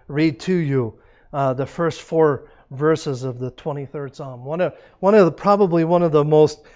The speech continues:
uh, most read passages in the Bible.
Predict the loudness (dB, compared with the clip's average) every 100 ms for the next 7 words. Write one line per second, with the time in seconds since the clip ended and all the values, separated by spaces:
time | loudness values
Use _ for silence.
0 | _ _ _ -4 0 0 -2 2 2 2
1 | -2 -4 0 0 -2 -10 -6 -6 -8 -8
2 | -6 -6 -6 -8 -8 -8 -8 -10 -18